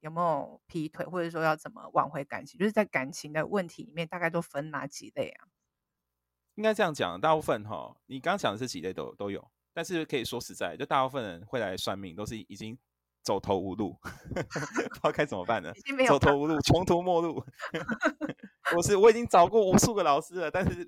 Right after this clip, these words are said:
Speaker 2: 没有人可以跟我说答案，跟我说出我想要的东西。
Speaker 1: 是最后一盏光明灯。
Speaker 2: 对，之类的，对，对，对，最后一盏灯。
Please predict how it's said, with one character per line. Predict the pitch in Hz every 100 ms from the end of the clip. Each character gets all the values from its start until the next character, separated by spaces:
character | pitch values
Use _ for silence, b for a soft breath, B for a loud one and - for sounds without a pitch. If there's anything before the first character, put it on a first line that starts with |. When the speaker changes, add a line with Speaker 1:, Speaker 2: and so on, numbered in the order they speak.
| 180
Speaker 2:
没 | 185
有 | 190
人 | 156 160
可 | 202
以 |
跟 | 165 165
我 | 156 131
说 | 139 139
答 | 120
案， | 110 - -
跟 | 151
我 | 139
说 | 147 147
出 | 151 143
我 | 117
想 | - 113
要 | 120
的 | 110
东 | 107 117
西。 | -
Speaker 1:
是 | - -
最 | - 247
后 | 226
一 | 226
盏 | 220 165 156
光 | - 185
明 | 185 160
灯。 | 202 170
Speaker 2:
对， |
之 | 98
类 | 85
的， |
对， | 107
对， | 107 104 101 95
对， | 87
最 | - 127
后 | 123
一 | 123
盏 | 101 90
灯。 | 82 80